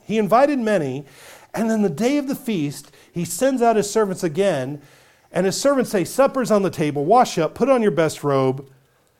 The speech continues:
But they all, with one accord, began to make excuses.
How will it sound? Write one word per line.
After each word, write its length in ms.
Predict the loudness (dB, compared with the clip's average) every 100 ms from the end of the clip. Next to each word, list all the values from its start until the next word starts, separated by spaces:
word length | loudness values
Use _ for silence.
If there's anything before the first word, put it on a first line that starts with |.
| _ _ _ _ _ _ -4
But 160 | -2
they 180 | -2 -6
all, 760 | -2 2 4 2 -2 -6 -10 _ _ _ _ -20 -10
with 220 | -4 -4
one 260 | -2 0 0
accord, 680 | 0 0 0 0 -6 -12 -20 _ _ _ _ _ _ _ -6
began 460 | -6 -2 0 0 -2
to 100 | -4
make 300 | -4 -4 -6
excuses. 1120 | -12 -12 -16 -8 -6 -6 -8 -20 -20 -20 -20